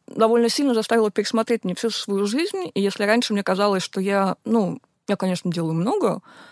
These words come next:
но могла бы и побольше, то сейчас я думаю: «Да охренеть, что я вообще что-то делаю». <laughs> Я такая: «Молодец». Поэтому выгорание и вообще все всяческие стрессы, я, я очень чувствительна к стрессу, они, конечно, постоянные мои спутники.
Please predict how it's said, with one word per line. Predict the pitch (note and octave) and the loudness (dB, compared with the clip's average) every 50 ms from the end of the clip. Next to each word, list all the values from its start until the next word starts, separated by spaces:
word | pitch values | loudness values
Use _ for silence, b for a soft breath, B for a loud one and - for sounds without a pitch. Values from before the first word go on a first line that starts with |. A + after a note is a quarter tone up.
| B B B B B | B B B B B
но | - F3+ | -2 0
могла | F3 F3 E3 G3+ A#3 | 0 0 2 2 2
бы | C4 B3+ | 2 2
и | A#3+ | 2
побольше, | B3+ A#3 G#3+ F#3 E3 D3+ - - - - D3+ F3 b b b b b b | 2 0 0 0 0 -2 -2 -4 -6 -8 -10 -12 b b b b b b
то | - F#3+ | -6 -4
сейчас | - F3+ - B3 B3+ B3 C4 | -4 0 2 2 4 4 4
я | B3 A3 | 2 2
думаю: | G3 G3+ G#3+ G#3 G3 F#3 F3+ | 2 2 2 2 2 2 2
«Да | E3+ - | 4 6
охренеть, | - - - C#4+ C4 A#3+ - A#3 G#3 - | 6 6 6 6 6 6 6 4 4 2
что | - - | 0 0
я | F#3 F3+ | 2 0
вообще | F#3 F#3 - - G#3 G3+ | 0 0 0 0 0 0
что-то | - G#3 - G#3 | 0 0 0 0
делаю». | F#3 G3 G3+ F#3+ G3 - B3+ - | 2 4 6 6 8 8 6 6
<laughs> | - D4 - - - E4+ - - G#4 A#4+ A4+ - - A#4+ - - - - F4 - - | 6 4 4 6 4 4 4 6 4 4 6 6 4 4 4 4 4 4 2 2 4
Я | D#4+ B3+ C4 B3+ | 6 6 6 6
такая: | B3+ A#3+ - D#5+ D5+ - - - - | 6 4 4 4 4 4 4 4 4
«Молодец». | C4+ A#3+ - - - A#3 B3 B3 G3 F#3+ - - - - - - - - - - | 4 4 4 6 6 4 4 4 0 -4 -4 -4 -2 -2 -2 -2 -4 -12 -12 0
Поэтому | - G#3+ G#3 A#3+ - C4+ C#4 C#4+ C#4 C4 | 2 4 4 4 4 2 4 4 2 2
выгорание | A3+ C4+ B3 B3+ B3+ C#4 F4+ G4+ G4+ F4+ C#4 A3+ | 2 2 2 4 4 4 2 2 2 2 2 2
и | G#3+ G3+ | 2 2
вообще | G#3+ A3+ - - C#4 B3 G#3 | 0 -2 -2 0 0 0 0
все | G3 - G#3+ | 0 0 -2
всяческие | - A3+ G#3 - - - G#3+ G#3 | -2 0 -2 -2 -4 -6 -6 -8
стрессы, | - - A3 A#3+ C#4 E4 - - B3 A3+ _ - - - | -4 0 2 2 2 2 2 0 0 -2 _ -6 -10 -4
я, | - G#3+ G#3 | -2 0 2
я | - A3 A3+ G#3 | 4 4 4 4
очень | - G#3+ G3+ - F3+ | 4 2 -2 -2 -6
чувствительна | F#3+ - - E3 - E3 - | -6 -6 -6 -6 -4 -4 -8
к | - | -6
стрессу, | - G3 F#3 F3 - F#3 G3 B B B | -4 -4 -4 -4 -4 -6 -8 B B B
они, | - G#3 A3+ B3+ C#4 | 2 4 4 2 2
конечно, | - G#3+ G3 G3+ - G#3+ F#3+ | 2 0 0 -2 -4 -4 -6
постоянные | - F#3 - G3 F#3+ F#3 F#3 F#3+ G3 F#3+ F#3 F3+ F3 E3+ | -6 -6 -4 -4 -2 -2 -2 0 0 0 -2 -2 -2 -2
мои | E3+ E3+ F3+ | -2 -4 -4
спутники. | - - - F3+ E3+ - D#3 D3+ - - D#3 D3+ | -6 -6 -6 -6 -4 -4 -6 -6 -6 -8 -8 -8